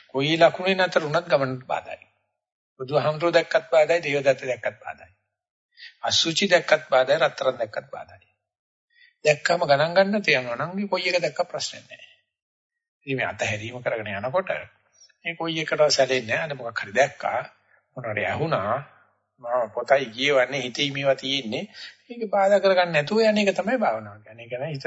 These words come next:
හිත කරදර නොගැනීම තමයි භාවනාව. ඒ නිසා මූලික ලකුණක් දැනගන්න. මේ පේන දේවල් හිතලා ගත්තොත් කෙලෙස්. ඉබේ පහළ වෙනවනම් හිත කරදර ගැනීම විතරයි කෙලෙස් වෙන්නේ. හිත කරදර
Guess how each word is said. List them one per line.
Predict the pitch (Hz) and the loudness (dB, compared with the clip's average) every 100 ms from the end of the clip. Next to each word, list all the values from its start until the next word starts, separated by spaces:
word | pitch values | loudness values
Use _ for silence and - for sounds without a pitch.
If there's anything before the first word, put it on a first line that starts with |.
| 156 | -6
හිත | 131 135 | -8 -2
කරදර | - 139 131 160 | 2 4 2 0
නොගැනීම | 196 170 139 127 147 | 0 0 0 -4 -6
තමයි | 139 147 | -4 -4
භාවනාව. | 165 120 98 - - _ _ _ _ _ _ | -2 -4 -6 -12 -20 _ _ _ _ _ _
ඒ | - | -14
නිසා | 135 147 | -6 -4
මූලික | 143 135 156 165 | -2 -4 -2 0
ලකුණක් | 165 139 143 127 - _ | 0 0 -2 -4 -6 _
දැනගන්න. | - 120 127 101 127 | 0 2 2 -4 -8
මේ | 156 | -10
පේන | 147 131 131 | -4 -2 -2
දේවල් | 135 139 151 | -4 0 0
හිතලා | 147 127 151 147 156 | -2 -6 0 4 4
ගත්තොත් | 160 160 - - 269 _ - | 4 2 -2 -14 -16 _ -6
කෙලෙස්. | - 101 87 - - - _ _ _ _ _ _ _ _ _ _ - - - | -4 -2 -2 -2 -4 -8 _ _ _ _ _ _ _ _ _ _ -20 -20 -8
ඉබේ | 143 143 180 | -2 2 2
පහළ | 190 156 180 | 4 4 4
වෙනවනම් | 170 165 165 208 220 214 _ _ _ _ - | 2 0 -4 -4 -6 -12 _ _ _ _ -12
හිත | - 139 | -6 -2
කරදර | 180 170 165 160 | 6 6 6 2
ගැනීම | 156 147 147 | 0 -2 -4
විතරයි | 135 143 165 | -4 -4 -4
කෙලෙස් | 151 131 127 | -4 0 2
වෙන්නේ. | 120 107 151 | 0 -4 -10
හිත | 151 | -8
කරදර | 170 151 147 170 | -6 -2 -2 -2